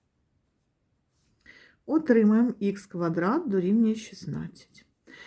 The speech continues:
Шістнадцять число додатнє, тому наше рівняння має два корені. Перший корінь — це корінь квадратний із шістнадцяти, і другий корінь — мінус корінь квадратний із шістнадцяти.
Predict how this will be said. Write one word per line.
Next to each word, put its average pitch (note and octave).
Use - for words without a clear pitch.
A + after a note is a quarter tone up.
Шістнадцять G#3+
число A3
додатнє, F3+
тому A3
наше F3+
рівняння D#4
має B3+
два F#3+
корені. D#3
Перший F3
корінь — D4
це -
корінь F3+
квадратний D#3+
із D#3+
шістнадцяти, -
і G#3+
другий G3+
корінь — E4+
мінус G3+
корінь E3+
квадратний A3
із D#4
шістнадцяти. -